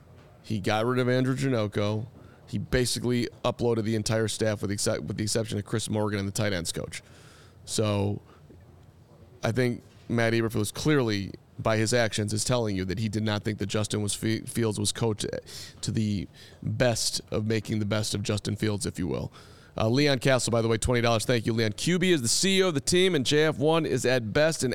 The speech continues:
average quarterback, and you have Caleb Williams at one. Draft him, reset the clock,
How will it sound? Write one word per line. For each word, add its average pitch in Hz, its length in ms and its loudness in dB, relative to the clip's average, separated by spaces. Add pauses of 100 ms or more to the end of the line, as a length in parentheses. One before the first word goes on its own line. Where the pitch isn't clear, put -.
average 147 400 2
quarterback, 156 540 2 (420)
and 123 120 2
you 131 60 4
have 117 140 -2
Caleb 175 380 2
Williams 160 360 4
at 117 80 0
one. 113 340 0 (560)
Draft 170 420 2
him, 98 180 -2 (360)
reset 147 380 2
the 151 100 0
clock, 143 520 2